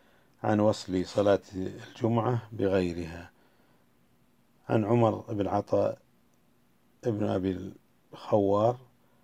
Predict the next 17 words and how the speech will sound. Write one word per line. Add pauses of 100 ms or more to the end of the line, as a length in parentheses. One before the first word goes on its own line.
(120)
أن
نافع
بن
جبير
أرسله
إلى (600)
السائب
بن
يزيد
بن
أخت (140)
نمر
يسأله
عن
شيء
رآه
منه